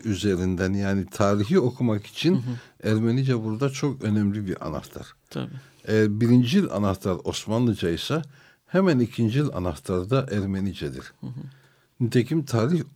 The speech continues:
Speaker 1: e, çalışanlar arasında Ermenice'ye ilginin yüksek olduğunu da ben gözlemliyorum.
Speaker 2: Evet,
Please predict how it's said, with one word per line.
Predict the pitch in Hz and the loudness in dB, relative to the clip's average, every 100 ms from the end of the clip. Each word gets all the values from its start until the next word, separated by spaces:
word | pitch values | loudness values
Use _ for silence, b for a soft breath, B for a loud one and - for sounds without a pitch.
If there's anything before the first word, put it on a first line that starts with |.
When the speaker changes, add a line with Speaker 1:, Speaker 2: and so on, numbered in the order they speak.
| _ | _
Speaker 1:
e, | 104 107 101 95 92 | -2 0 2 0 -2
çalışanlar | - 95 95 104 104 117 | -2 -4 -2 0 2 2
arasında | 107 95 - 110 127 | 0 -2 -4 -4 -2
Ermenice'ye | 107 104 104 107 110 104 | 0 2 2 2 2 0
ilginin | - 110 104 104 113 123 | 0 -4 -6 -4 -2 0
yüksek | 104 - - 113 120 | -2 -6 -4 -4 -4
olduğunu | 110 110 120 156 | -4 -4 -2 0
da | 147 | 0
ben | 117 120 | 2 2
gözlemliyorum. | 117 101 98 110 113 113 - | 4 2 2 -2 0 0 0
Speaker 2:
Evet, | 117 120 - | -2 -6 -16